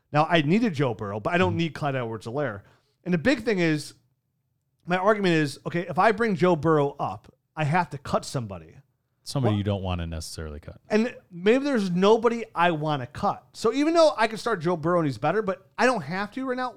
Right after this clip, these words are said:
Speaker 1: why do I wanna bring Joe, like, why do I wanna cut somebody if I don't wanna cut him?
Speaker 2: I, I understand your logic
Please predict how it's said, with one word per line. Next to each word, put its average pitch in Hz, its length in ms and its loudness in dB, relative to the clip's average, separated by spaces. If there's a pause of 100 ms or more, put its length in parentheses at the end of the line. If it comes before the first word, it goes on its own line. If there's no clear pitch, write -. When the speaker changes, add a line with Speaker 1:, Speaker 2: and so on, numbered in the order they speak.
Speaker 1:
why 165 200 2
do 220 120 4
I 196 100 4
wanna 175 220 0
bring 156 220 -4
Joe, 147 220 -2
like, 143 220 -2
why 151 180 0
do 202 100 2
I 180 80 4
wanna 156 300 -2
cut 139 200 -8
somebody 113 480 -6 (320)
if 139 120 0
I 143 80 6
don't 131 180 -2
wanna 120 220 -6
cut 95 240 -12
him? 80 220 -20 (580)
Speaker 2:
I, 170 320 2
I 156 160 2
understand 143 840 -4
your 117 160 0
logic 98 680 -6